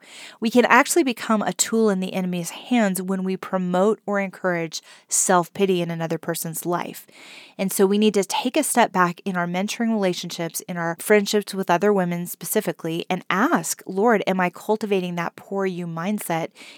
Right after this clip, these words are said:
in those who come to me?" There's a really interesting story from Scripture in Matthew sixteen where Jesus begins to talk to his disciples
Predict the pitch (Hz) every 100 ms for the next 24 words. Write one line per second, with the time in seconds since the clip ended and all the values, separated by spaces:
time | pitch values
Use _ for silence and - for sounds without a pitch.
0 | _ 196 185 175 170 180 - - 180 170
1 | 170 147 - - _ _ - - - -
2 | _ 220 214 208 240 330 - 220 226 233
3 | - 190 175 - 214 196 180 - 170 -
4 | - 220 - 165 - 180 175 170 165 175
5 | - 165 - - 285 175 170 - - -
6 | - - 214 208 175 202 220 269 277 262
7 | - - - 185 190 214 196 190 - 185
8 | - 277 370 - 196 185 - 180 185 175
9 | 180 175